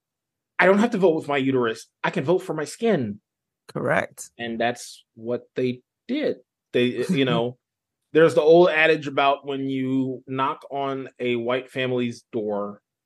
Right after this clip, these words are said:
Speaker 1: as a canvasser, that you talk, if you were a Democratic volunteer or staff or campaigner,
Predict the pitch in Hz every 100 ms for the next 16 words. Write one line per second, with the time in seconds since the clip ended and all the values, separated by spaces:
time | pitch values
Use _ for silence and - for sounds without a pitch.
0 | _ 113 110 107 120 110 101 - - 95
1 | - _ _ _ _ 117 113 110 - 120
2 | 117 113 - 131 127 - 123 135 135 135
3 | 127 139 131 139 120 110 117 110 110 104
4 | 113 101 98 101 98 92 92 _ - 101
5 | 98 _ 127 107 113 104 95